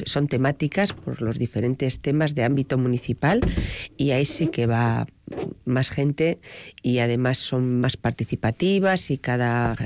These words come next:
hay, las personas trabajan por, por temas y bueno, yo creo que la gente sigue teniendo, quien de verdad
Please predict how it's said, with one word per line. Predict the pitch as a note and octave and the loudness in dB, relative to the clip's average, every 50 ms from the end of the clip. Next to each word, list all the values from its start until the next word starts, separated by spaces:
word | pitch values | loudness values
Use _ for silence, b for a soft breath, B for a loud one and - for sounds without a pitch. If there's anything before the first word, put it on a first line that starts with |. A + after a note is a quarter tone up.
| - - A2 | -6 -4 -2
hay, | B2 C3 C3 - - - - - - - - - - | -2 0 0 -2 -4 -6 -12 -14 -14 -14 -14 -12 -10
las | - A2 G#2 | -8 -8 -6
personas | - - C3+ - C3 C3 B2 B2 - | -4 -4 -4 -2 0 0 0 -2 -2
trabajan | - C#3 B2+ B2+ C3+ - - B2+ B2 B2 | -2 0 0 2 0 0 0 -2 -2 -2
por, | - - A#2+ A#2 - B B B B B - | -2 -2 -2 0 0 B B B B B -6
por | - D3 C#3+ D3+ | -2 -2 -2 0
temas | - - F3 F3+ F3+ F#3 F#3+ F#3+ - - - - | 0 0 2 2 4 2 2 0 -2 -4 -4 -2
y | D3 D3+ | 0 0
bueno, | D3 B2+ A2+ A2+ | 2 0 0 0
yo | A#2+ C3+ D3 D3 | 0 -2 -2 0
creo | - D#3+ D#3 D3+ | 0 -2 -2 0
que | - C3+ B2+ B2+ B2 B B B B B B B B - | 0 0 0 0 0 B B B B B B B B -2
la | - D3 D3 | 0 0 0
gente | - - D#3+ D#3+ - F3 | 0 0 -2 0 0 -2
sigue | D#3+ - - - D#3+ D3+ D3+ C#3+ | -2 -2 0 -2 0 0 0 0
teniendo, | C#3 - B2 C3 C3+ C3 C3+ C#3 C#3+ C#3 C#3 C3 B2 - | 0 0 0 0 2 0 2 2 2 2 2 0 -2 -2
quien | - - C3 C3+ C3+ C3 B2+ B2+ B2+ C3 | -2 0 2 2 2 0 0 0 0 0
de | C3+ B2+ | 2 2
verdad | C3 C3+ C#3+ G3 A3+ | 2 2 2 0 0